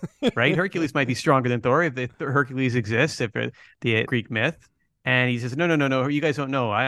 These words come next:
Speaker 2: I know Hercules. He's a bad dude. He's stronger than me. And so I, I battled him and I,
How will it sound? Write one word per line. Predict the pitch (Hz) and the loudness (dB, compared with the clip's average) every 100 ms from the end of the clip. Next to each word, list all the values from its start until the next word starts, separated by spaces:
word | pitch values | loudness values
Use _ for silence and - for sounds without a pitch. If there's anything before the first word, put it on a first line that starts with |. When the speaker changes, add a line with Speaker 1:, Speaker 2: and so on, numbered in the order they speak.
| 131 | 0
Speaker 2:
I | |
know | 156 147 | 0 2
Hercules. | 143 127 107 104 | 2 0 -6 -6
He's | - 135 | -4 0
a | |
bad | 131 143 135 | 4 4 4
dude. | 131 127 127 _ _ _ | 2 2 0 _ _ _
He's | - 127 117 123 | -4 -2 -2 -6
stronger | - 147 151 147 | -2 2 2 2
than | 131 | 0
me. | 117 131 | -2 -2
And | 139 | -2
so | 127 127 120 120 | 0 2 2 2
I, | 120 123 123 | 0 -2 -2
I | |
battled | 117 139 151 156 131 | 0 2 2 2 0
him | 135 143 | -2 -2
and | 123 | -4
I, | 113 110 | -2 -2